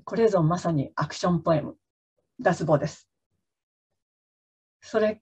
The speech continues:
から四番目の影のイベントは、透明なフィルムにシャドウという文字を黒で印刷したものを同封して、そのシャドウの影をどこかへ投影してもらったんです。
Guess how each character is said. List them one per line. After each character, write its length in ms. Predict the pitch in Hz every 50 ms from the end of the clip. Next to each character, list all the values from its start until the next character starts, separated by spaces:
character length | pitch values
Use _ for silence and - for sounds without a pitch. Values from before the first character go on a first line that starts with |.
| _
か 100 | - 214
ら 240 | 202 208 202 196 202
四 300 | 196 208 247 269 262 247
番 240 | 247 269 254 247 240
目 100 | 240 247
の 160 | 233 233 226
影 240 | - - 262 226 220
の 120 | 196 175
イ 60 | 175 165
ベ 120 | 170 160
ン 100 | 160 156
ト 140 | - 160 160
は、 220 | 180 190 202 - _ _ _ _ _ _ _ _ _
透 140 | - 247 226
明 160 | 220 226 220
な 140 | 214 220 208
フ 120 | 208 - 202
ィ 40 |
ル 80 | 185 180
ム 120 | 165 156
に 420 | 147 143 139 135 - - - 180 175
シ 100 | - 247
ャ 60 | 233
ド 120 | 220 208
ウ 80 | 185 165
と 80 | - 165
い 100 | 160 165
う 40 | 156
文 180 | 160 170 175
字 120 | 170 165 175
を 100 | 175 165
黒 300 | - - 226 226 214 196
で 160 | 170 180 180
印 200 | 190 185 190 185
刷 240 | - - 185 - -
し 100 | 170 -
た 120 | - 190 180
も 140 | 175 190
の 120 | 208 220 196
を 80 | 180
同 240 | 160 156 160 160 170
封 260 | 151 - - 156 160
し 160 | 156 - - -
て、 200 | 190 196 196 _ _ _ _ _ _ _ _ _ _ _ _ _ _
そ 160 | - - 214
の 120 | 214 214
シ 160 | - - - 269
ャ 60 | 262
ド 160 | 254 240 214
ウ 20 |
の 100 | 185 175
影 280 | 165 - 220 196 185 170
を 200 | 143 135 - -
ど 100 | - 202
こ 140 | 196 214 190
か 120 | 190 175 165
へ 100 | 170 165
投 140 | - 208
影 160 | 190 185 185 175
し 80 | -
て 60 | -
も 100 | 165 160
ら 100 | 156 165
っ 60 | 156 -
た 120 | - 143
ん 60 | 127 127
で 100 | - -
す。 160 | - _